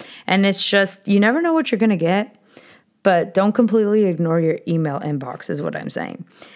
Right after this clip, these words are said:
And I'll keep this part super brief, but basically an opportunity arised and I pitched myself for it. I'm gonna go ahead and read it to you exactly because, my gosh, when I reached for this, even though,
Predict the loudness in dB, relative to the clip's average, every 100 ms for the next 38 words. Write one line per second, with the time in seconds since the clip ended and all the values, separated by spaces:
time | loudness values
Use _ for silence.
0 | -20 -8 -2 2 2 2 2 -2 -2 -2
1 | -2 0 0 0 0 0 -2 -8 -6 0
2 | 0 0 -4 -4 -2 -2 -2 -2 -2 0
3 | 0 -2 -6 -2 0 0 0 2 2 2
4 | 2 -2 0 2 4 2 2 0 -2 -10
5 | _ 2 4 2 2 0 -2 _ _ _
6 | -20 -20 -8 0 2 2 0 0 0 0
7 | 0 0 0 -2 -2 -4 -2 -2 0 0
8 | 2 2 0 -2 -2 0 2 0 0 0
9 | 0 -2 -4 -4 -2 -4 -4 -2 -4 -2
10 | -4 -4 -4 -4 -4 -4 -6 -12 _ -20
11 | -20 -20 _ -4 0 2 2 0 -2 -2
12 | 0 2 4 4 4 2 2 0 -2 0
13 | 2 2 0 2 4 6 6 4 4 4
14 | 2 -2